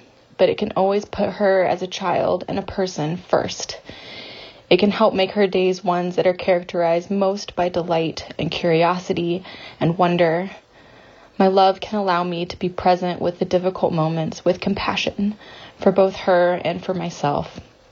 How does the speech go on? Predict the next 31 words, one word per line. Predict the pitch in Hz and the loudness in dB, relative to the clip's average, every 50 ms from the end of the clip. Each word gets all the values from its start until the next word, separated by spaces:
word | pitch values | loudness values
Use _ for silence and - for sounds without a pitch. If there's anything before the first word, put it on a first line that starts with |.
| _ _ _ _ _ - - - - | _ _ _ _ _ -20 -20 -20 -18
Since | - - 233 226 220 247 | 0 2 4 4 6 6
I | 247 | 6
realized | 247 226 214 208 208 196 185 190 190 - | 6 6 6 6 6 6 4 2 0 0
this, | - 175 165 180 175 - - | 0 0 2 0 -2 -6 -8
there | 202 180 | -6 -4
have | 185 180 | -4 -4
been | 180 185 180 175 | -4 -4 -6 -4
fewer | - 196 196 196 202 202 | -4 -2 -2 0 -2 -2
tears | - - 185 160 165 160 92 190 190 190 - | -2 -2 -2 0 0 0 -2 -2 -4 -6 -6
and | - - 190 190 | -6 -4 -4 -2
more | 190 190 202 | -2 0 0
laughter | 190 180 165 185 185 - - 156 165 170 | 0 0 -2 -2 -4 -2 0 0 0 2
and | - - 190 180 | 0 0 -2 -4
sweetness | - - - 175 175 - 170 156 170 185 - - - - - - - | -4 -4 -4 -4 -2 -2 -2 -2 -4 -4 -8 -10 -14 -18 -16 -10 -6
and | 220 190 | -4 -2
delight. | 185 196 190 185 180 - - - - - - - - - - - - - - - - | 0 0 2 2 2 0 -2 -4 -6 -10 -14 -16 -18 -20 -20 -20 -20 -20 -8 -2 0
It | 214 - - | 2 2 4
is | 190 185 190 | 2 2 0
magical. | 185 202 - - - 208 - - - 208 220 220 - - - - _ - - - - - - - - - - - - | -2 -4 -4 -4 -6 -4 -2 0 0 0 0 -4 -6 -14 -20 -20 _ -20 -20 -20 -18 -16 -16 -16 -14 -16 -18 -18 -2
So | - - 226 | 2 4 4
thank | 214 - 233 226 214 - | 4 4 2 2 2 0
you | 226 | -2
for | 214 - 214 | 0 0 -2
holding | - - 208 196 202 196 202 | 0 0 0 2 2 2 0
the | 202 | 0
space | 202 - - 175 175 175 - - | -2 0 0 2 2 2 -2 -4
for | - 185 | -4 -2
me | 180 175 | 0 2
to | 180 180 | 2 0
process | - - 170 165 175 - 175 180 185 - - | 0 0 -2 -2 0 0 0 -2 -2 -2 -2
this | 180 175 - 175 180 - - - | 0 0 0 0 -2 -4 -10 -16